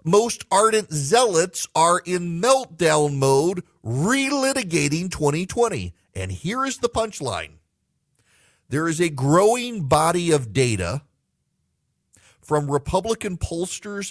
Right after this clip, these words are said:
and data analysts that the more Trump and his supporters scream about twenty twenty,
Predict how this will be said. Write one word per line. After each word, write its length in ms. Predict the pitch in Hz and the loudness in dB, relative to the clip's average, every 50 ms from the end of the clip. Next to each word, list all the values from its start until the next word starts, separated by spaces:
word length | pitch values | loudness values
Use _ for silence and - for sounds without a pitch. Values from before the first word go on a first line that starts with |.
| - - | -10 -10
and 180 | 120 117 113 | -10 -8 -6
data 400 | 98 117 135 156 160 170 160 - | -4 -2 0 0 2 0 0 -2
analysts 840 | 143 135 123 107 98 87 78 - - - - - - - - - _ _ _ _ _ _ _ _ _ _ _ _ _ _ _ _ _ _ _ _ _ _ - _ _ - | -2 -2 -2 -2 -4 -6 -8 -10 -12 -14 -14 -14 -14 -16 -18 -20 _ _ _ _ _ _ _ _ _ _ _ _ _ _ _ _ _ _ _ _ _ _ -20 _ _ -2
that 240 | 104 135 143 107 117 | 0 0 0 0 0
the 200 | 120 139 147 151 | -2 -2 0 0
more 840 | 143 143 143 151 180 202 220 190 151 120 113 123 - 147 165 160 - _ _ _ - | 0 0 0 2 2 2 4 4 4 4 4 2 0 0 -2 -4 -10 _ _ _ -14
Trump 460 | - - - 151 151 165 190 185 - - | -12 -6 -2 0 2 0 0 -2 -6 -6
and 240 | 147 151 156 151 151 | -4 -4 -2 -2 -2
his 400 | 127 113 160 151 147 147 - - | -2 -2 -2 -2 -2 -2 -4 -6
supporters 960 | - 151 147 - - 147 135 123 117 113 113 117 120 117 113 - - - _ _ _ _ _ _ _ _ | -6 -8 -8 -8 -4 -2 -2 0 0 0 -2 -2 -2 -4 -6 -8 -12 -16 _ _ _ _ _ _ _ _
scream 640 | _ - - - - - 131 131 147 165 175 180 170 | _ -12 -10 -10 -10 -8 -4 -2 -2 0 0 -2 -2
about 320 | 165 139 147 143 139 - - | -2 0 2 2 0 0 -4
twenty 320 | - 147 143 139 135 127 | -6 -6 -4 -4 -4 -6
twenty, 500 | - - 156 139 123 98 95 95 101 | -6 -6 -4 -4 -4 -4 -4 -6 -8